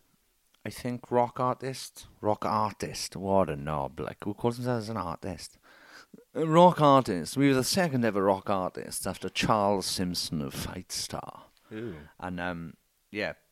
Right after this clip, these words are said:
Speaker 1: basically, Pledge Music came along to us because previ-, previously I thought Pledge was basically begging for your fans to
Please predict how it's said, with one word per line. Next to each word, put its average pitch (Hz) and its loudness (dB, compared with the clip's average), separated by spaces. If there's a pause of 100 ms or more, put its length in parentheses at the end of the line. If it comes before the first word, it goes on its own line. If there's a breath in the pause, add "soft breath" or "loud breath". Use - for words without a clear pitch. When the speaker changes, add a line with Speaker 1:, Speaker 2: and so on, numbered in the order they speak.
Speaker 1:
basically, 107 0 (180)
Pledge 113 2
Music 98 -4
came 98 -4
along 92 0
to 87 -6
us - -8 (1700)
because 90 -6 (440)
previ-, 110 -8 (720)
previously 117 -2
I 117 4
thought - -2
Pledge 90 -2
was 87 -4
basically 90 -2
begging 85 -2
for - -4
your 87 2
fans 82 -2
to 78 0